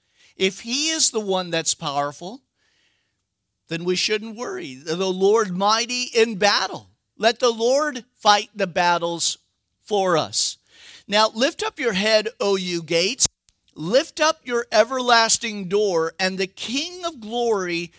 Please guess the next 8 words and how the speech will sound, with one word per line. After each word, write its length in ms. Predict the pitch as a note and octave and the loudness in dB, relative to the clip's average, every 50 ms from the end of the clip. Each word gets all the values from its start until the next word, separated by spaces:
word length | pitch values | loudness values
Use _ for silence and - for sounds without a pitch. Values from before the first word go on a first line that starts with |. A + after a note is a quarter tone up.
| _ _ _ | _ _ _
shall 380 | - - - G3+ G3 F#3 F3+ | -8 -6 -2 0 2 0 0
come 360 | F3+ - - G3+ G3+ G3 G3 F#3+ | -2 -4 -2 -2 -2 0 0 -2
in." 300 | F3+ D#3+ C#3 A2+ G#2+ A2 _ _ _ _ _ _ _ _ _ _ _ | -4 -4 -4 -8 -12 -18 _ _ _ _ _ _ _ _ _ _ _
Once 340 | - E3+ A3 B3+ C4 - - | 0 0 0 2 2 0 0
Jesus 600 | - - A3+ A#3+ B3 A#3 F#3+ A3+ A3+ G#3+ - - | 0 -2 -4 -2 -2 0 0 2 2 2 2 0
puts 300 | - - - A#3+ - - | -2 -2 -2 -2 -2 -2
his 160 | A3+ G3 - | -2 -2 -4
foot 340 | - - A3 A3 A#3 B3+ - | -4 -2 0 0 0 0 0